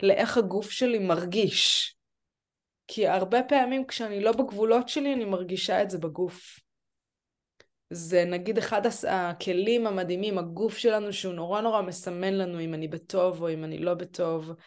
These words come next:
לייב, כן? כי מערכת העצבים היא מיד מגיבה, היא מתכווצת, היא נפתחת. אז, אה, ככל שאני בחיבור פיזי ממש עם הגוף, אה, זה מאוד מאוד עוזר לי, אה, להתחבר לכלי הזה,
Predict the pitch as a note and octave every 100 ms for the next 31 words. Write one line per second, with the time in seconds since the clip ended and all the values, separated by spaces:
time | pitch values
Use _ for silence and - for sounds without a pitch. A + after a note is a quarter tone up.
0 | - _ D#3 - E3+ G3 G3+ D#3+ D3+ D3+
1 | - G3 A3+ F#3+ F3 F#3 F#3 G3 F#3 F3+
2 | F3 G3+ F#3+ E3+ F3 A3 B3 G3+ F#3+ E3+
3 | D#3+ E3 - E3+ F3 G#3+ C#4 C4+ F3+ F3+
4 | F3+ F3 E3+ E3 F3 F3 - - F#3 -
5 | D#3 - - - - - - E3+ E3+ E3
6 | F3 E3+ E3 - - - A3+ C#4 B3 F#3
7 | F3+ - - - E3+ A3 A3+ - - A#3+
8 | A#3 A#3+ G#3 F#3 G3+ - A3+ F3 F3 B3+
9 | F4+ - - _ _ _ _ _ _ _
10 | _ _ _ E3+ E3+ F3 E3+ E3+ F3 -
11 | F#3+ G#3+ A3 G3+ F#3 F3 G3 G#3 A3 A3
12 | - - F3 E3+ E3 D#3+ D#3+ E3 E3+ F3
13 | - F3+ G3+ G3 G3 G#3 A3 G#3 E3+ E3